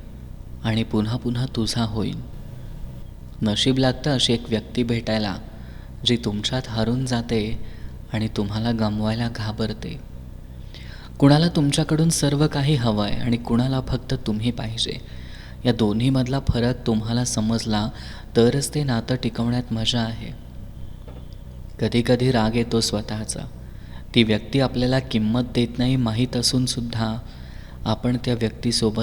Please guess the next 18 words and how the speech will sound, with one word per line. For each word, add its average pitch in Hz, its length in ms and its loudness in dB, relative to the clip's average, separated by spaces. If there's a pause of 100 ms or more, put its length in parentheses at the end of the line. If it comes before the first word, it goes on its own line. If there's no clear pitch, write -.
बोलायला 110 480 2
धडपडतो. 107 720 -4 (1800)
"वेडा 123 340 8
झालोय 160 320 4
तुझ्यासाठी, 110 880 2
समजून 113 560 6
मला 135 260 2
घेशील 123 480 2
का? 117 300 -2 (840)
खूप 117 360 2
प्रेम 120 300 4
करतोय 123 400 2
तुझ्यावर, 110 540 0 (760)
आयुष्यभर 113 720 0
साथ 113 420 -2
मला 113 220 4
देशील 110 420 0
का?" 117 220 -4